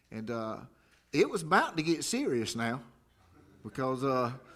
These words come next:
there was only two of us, and I didn't know where I was at, so I knew I had to keep him alive to get us out of there. But, uh, you know, it never really got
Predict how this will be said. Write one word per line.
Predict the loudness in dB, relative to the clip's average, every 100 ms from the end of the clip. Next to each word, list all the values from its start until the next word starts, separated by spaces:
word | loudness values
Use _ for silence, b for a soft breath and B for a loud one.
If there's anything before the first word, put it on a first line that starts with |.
| b b b b b b b -14 0
there | 2
was | 4
only | 6 6
two | 6 8 10
of | 8 4
us, | -4 -6
and | -2 6
I | 8
didn't | 8 6
know | 6
where | 8 6
I | 6
was | 6
at, | 6 6 4 2
so | 2
I | 2
knew | 2 2
I |
had | 4 2
to |
keep | 0 0 2
him | 2 4
alive | 6 6 6
to | 4
get | 4
us | 4
out | 2 4
of | 2
there. | 2 0 -8 b b b b b b b
But, | 0 2
uh, | 4 4 2 0 -8 -20 -20 -20 -20 -20 -20 -20 -20 _ -4
you | 0
know, | 2
it | 4
never | 4 6
really | 4 4
got | 4 4 2